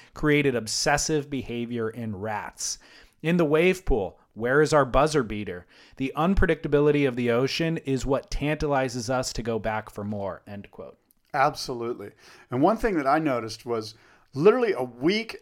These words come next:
Speaker 2: after our show, and we harped hard on we need unpredictability, they sent out a press release about the Keramis event, and the, on the headline of the email was,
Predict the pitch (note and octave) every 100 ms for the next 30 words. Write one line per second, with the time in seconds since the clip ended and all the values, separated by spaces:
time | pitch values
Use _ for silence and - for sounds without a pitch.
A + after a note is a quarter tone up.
0 | - D3+ F3 - E3 - A#2+ C3+ C3+ B2
1 | - C3 A2+ A2 A2+ A#2 A2+ A#2 A2+ -
2 | _ - - D#3 D#3 - D3 C3 A2+ A2+
3 | A#2 C3+ B2+ A#2 A#2 A2+ A2+ A2 - G#2
4 | G2+ G2 - - _ _ _ _ - _
5 | _ _ _ _ _ _ _ _ - D#3
6 | D#3 - - G#3+ G#3 G3 D3+ - F3 F3+
7 | - C#3+ B2 C3+ B2+ B2 - D3+ C#3+ D3
8 | C#3+ C3 A2 A2 A2+ C3+ B2+ B2+ C#3+ D3+
9 | D3 C3 - F3 G3+ G#3 F#3 E3 D#3 C#3+
10 | B2+ B2+ B2 D#3 D#3+ C3+ A2 A2 A2+ A2
11 | G#2